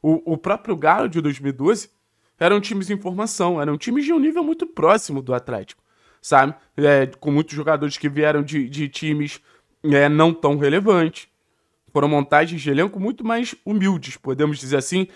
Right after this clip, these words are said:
de recuperação de vários jogadores e tudo mais. Então, assim, vendo esses números, eu fico na expectativa dessa regularidade. Vendo esses números dos anos que o Cuca foi campeão,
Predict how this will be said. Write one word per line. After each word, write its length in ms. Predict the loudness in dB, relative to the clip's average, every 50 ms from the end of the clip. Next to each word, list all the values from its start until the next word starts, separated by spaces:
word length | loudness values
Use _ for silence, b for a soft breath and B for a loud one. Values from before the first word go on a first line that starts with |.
| b b -8
de 240 | -2 0 0 0 0
recuperação 640 | 0 -2 -2 -2 -2 2 2 4 2 2 0 -6 -10
de 80 | -4 -2
vários 260 | 0 0 0 -2 -4
jogadores 580 | -4 0 0 0 0 0 2 2 2 2 0
e 80 | -4 -6
tudo 200 | -6 -6 -4 -2
mais. 320 | -2 -2 -2 -4 -6 -10 _ _ _ _ _ _ _ _ _ _ _ -2
Então, 600 | -2 -2 -2 0 2 4 4 4 2 -2 -8 _ _ _ _ _ _ _ _ _ _ _ _ _ _
assim, 420 | -6 -4 -4 -2 0 -2 -2 -2 b b b b _
vendo 340 | -4 2 4 4 4 4 0
esses 260 | -2 -4 -6 -8 -4
números, 520 | -2 -2 0 2 2 0 0 -2 -6 -16 _ _ _ _ _ _ _
eu 160 | 0 0 0
fico 460 | 0 -2 -2 -2 -2 -2 -2 -2 -2 0
na 100 | 0 0
expectativa 800 | -2 0 0 0 0 2 2 2 2 2 0 -2 -2 -2 -2 0
dessa 320 | 2 4 4 4 2 0
regularidade. 840 | -2 -2 -2 -4 0 0 0 0 0 -2 2 2 2 2 2 -2 -12 _ _ _ _ _ _ _
Vendo 340 | -10 -2 2 4 4 6 4
esses 280 | 2 0 -2 -6 -4 0
números 460 | 2 2 4 4 4 2 0 -2 -6
dos 280 | -8 -8 -6 -4 0 2
anos 280 | 2 4 2 2 -2
que 100 | -4 -6
o 60 | -4
Cuca 260 | -4 -6 -4 -2 -2 -2
foi 160 | 0 -2 -2
campeão, 420 | 0 0 0 0 0 0 0 0